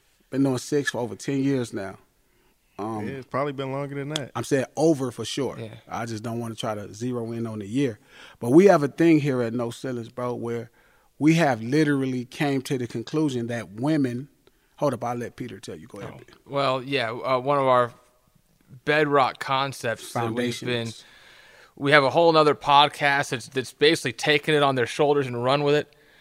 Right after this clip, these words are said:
Speaker 3: But, yeah, we are firmly calling out the reality that women live in a universe with no consequences.
Speaker 2: That's
Speaker 3: And
Speaker 2: a
Speaker 3: that they're allergic to accountability.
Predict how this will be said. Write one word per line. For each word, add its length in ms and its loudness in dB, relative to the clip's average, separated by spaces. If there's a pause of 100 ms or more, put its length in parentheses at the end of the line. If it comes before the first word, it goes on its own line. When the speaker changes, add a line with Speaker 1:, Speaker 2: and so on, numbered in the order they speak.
(320)
Speaker 3:
But, 240 2 (400)
yeah, 180 2
we 240 4
are 160 4
firmly 840 2 (1300)
calling 440 0
out 280 0
the 140 -4
reality 580 4
that 160 -6
women 360 -2
live 180 -2
in 80 -6
a 40 -4
universe 600 -2
with 140 -12
no 180 0
consequences. 880 -6 (2750)
Speaker 2:
That's 180 -4
Speaker 3:
And 160 2
Speaker 2:
a 60 2
Speaker 3:
that 80 -6
they're 180 4
allergic 480 2
to 140 -4
accountability. 720 -4